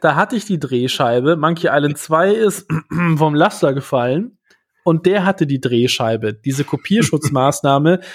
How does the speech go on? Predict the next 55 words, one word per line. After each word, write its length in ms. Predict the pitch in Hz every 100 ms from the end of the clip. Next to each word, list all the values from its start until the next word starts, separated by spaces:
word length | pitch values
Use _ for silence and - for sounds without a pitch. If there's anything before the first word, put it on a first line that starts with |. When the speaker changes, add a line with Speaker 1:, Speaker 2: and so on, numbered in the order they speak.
| - - _
Speaker 1:
Da 100 | 135
wirst 160 | 143 165
du 60 | 160
am 80 |
Anfang 340 | - 175 190 175
eben 640 | 151 160 165 165 180 _ _
gefragt, 440 | - 131 143 170 180
beim 100 | 127
ersten 300 | 143 151 151
Teil 260 | 147 147 147
waren's 460 | 143 143 143 143 -
so 240 | - 139
Piratengesichter, 840 | - 135 123 196 185 156 160 170 156
die 100 | 160
man 120 | 156
zusammendrehen 640 | 139 135 156 160 147 156
muss 240 | 151 160 -
und 120 | 135
dann 240 | 139 151
wird 240 | 131 135 -
gefragt, 400 | 135 135 143 -
wann 280 | 120 135 151
wurde 160 | 147 139
dieser 220 | 143 143
Pirat 380 | 139 131 131 147
in 100 | 127
dem 140 | 143
und 80 | 139
dem 140 | 135
Ort 180 | 120 123
aufgeknüpft 720 | - 160 175 - 190 190 - _ - - - _
und 80 | 143
im 120 | 135
zweiten 420 | 139 139 165 160
ist 120 | 147
es 140 | 151 -
dann, 340 | 139 147 147 - - _ _
dass 140 | 131
du 40 |
so 80 | 139
ein 180 | 135 120
Voodoo-Gericht 760 | 147 170 156 131 123 131 139 -
zusammendrehen 760 | 123 123 131 120 113 123 120
musst 300 | 117 120 -
und 60 | 113
dann 220 | 113 113
musst 220 | 117 123
du 60 | 123
da 80 |
eben 160 | 117 117
auch 160 | 110 -
so 100 | 117
eine 360 | 113 110 113
Kombination 560 | - 127 120 110 - 147
eingeben. 540 | 117 110 110 117 165